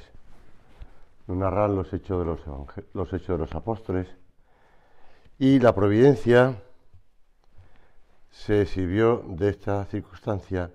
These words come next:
para llevar la semilla de la fe a otros lugares.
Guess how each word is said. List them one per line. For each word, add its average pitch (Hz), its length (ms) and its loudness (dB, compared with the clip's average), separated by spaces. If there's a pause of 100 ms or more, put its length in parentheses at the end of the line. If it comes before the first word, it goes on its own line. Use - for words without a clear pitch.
(640)
para 107 200 0
llevar 101 560 0 (720)
la 92 160 -2
semilla 90 640 -4 (100)
de 98 80 -8
la 101 120 0
fe 90 360 -6 (680)
a 92 80 -4
otros 95 300 0
lugares. 98 500 2